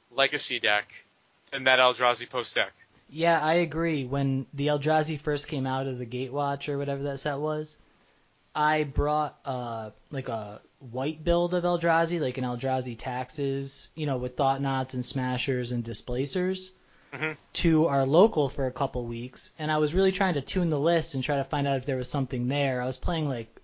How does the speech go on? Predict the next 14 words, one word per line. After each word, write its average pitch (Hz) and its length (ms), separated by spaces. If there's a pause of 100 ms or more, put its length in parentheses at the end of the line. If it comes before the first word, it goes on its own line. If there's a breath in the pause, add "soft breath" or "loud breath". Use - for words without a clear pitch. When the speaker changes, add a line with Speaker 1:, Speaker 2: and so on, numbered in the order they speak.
(720)
Speaker 2:
a 175 40
little 185 200
different 147 360
than 135 120
what 131 100
you 127 60
typically 127 380
see. 135 220
I 127 60
was 131 80
playing, 160 220
like, 131 160
Mox 127 360
Diamonds, 123 760